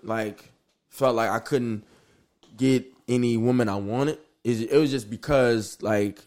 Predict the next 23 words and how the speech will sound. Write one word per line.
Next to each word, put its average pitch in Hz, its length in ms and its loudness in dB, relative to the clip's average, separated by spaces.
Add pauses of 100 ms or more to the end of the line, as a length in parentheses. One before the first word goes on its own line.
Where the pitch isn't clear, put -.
me 127 260 4
being 123 260 6
an 110 60 2
artist 113 560 4
for 110 140 -2
really 110 360 2
so 104 240 -8
long, 127 340 -8
like, 104 180 -8
I've 110 100 -12
been 117 160 -12
acting 113 640 -12
since 98 220 -16
I 107 80 -10
was - 180 -14
a - 20 -20
child. 123 460 -6 (460)
So 113 340 2
I 110 160 0
really 135 240 8
was 117 220 2
only, 117 400 -2
like, 104 340 -4